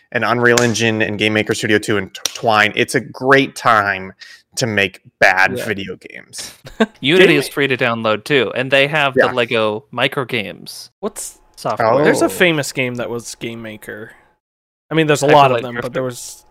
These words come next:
Speaker 3: oh,
Speaker 1: Un-,
Speaker 3: what, there was an,
Speaker 1: Undertale?
Speaker 3: there was something else too. G-, Game
Speaker 2: There's
Speaker 3: Maker's
Speaker 2: a
Speaker 3: what
Speaker 2: lot
Speaker 3: I
Speaker 2: of
Speaker 3: learned
Speaker 2: games,
Speaker 3: on
Speaker 2: yeah.
Speaker 3: in college.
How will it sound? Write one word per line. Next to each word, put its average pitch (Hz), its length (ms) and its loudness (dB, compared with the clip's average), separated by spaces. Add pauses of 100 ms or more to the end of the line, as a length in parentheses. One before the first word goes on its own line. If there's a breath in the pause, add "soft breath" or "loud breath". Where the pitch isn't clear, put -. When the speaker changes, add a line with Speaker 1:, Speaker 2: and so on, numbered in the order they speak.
(240)
Speaker 3:
oh, 147 160 8
Speaker 1:
Un-, 135 80 6
Speaker 3:
what, 151 320 0
there 170 100 4
was 180 120 0
an, 214 100 2
Speaker 1:
Undertale? 269 160 -2
Speaker 3:
there 196 80 2
was 202 140 0
something 196 320 -4
else 139 260 0
too. 120 380 -8 (420 soft breath)
G-, - 80 4
Game 190 220 6
Speaker 2:
There's 247 120 6
Speaker 3:
Maker's 214 220 4
Speaker 2:
a - 20 2
Speaker 3:
what 165 120 6
Speaker 2:
lot 147 80 10
Speaker 3:
I - 20 10
Speaker 2:
of 147 80 6
Speaker 3:
learned 139 240 4
Speaker 2:
games, 123 100 2
Speaker 3:
on 120 200 -4
Speaker 2:
yeah. 127 160 -6
Speaker 3:
in 117 240 -10
college. 107 760 -6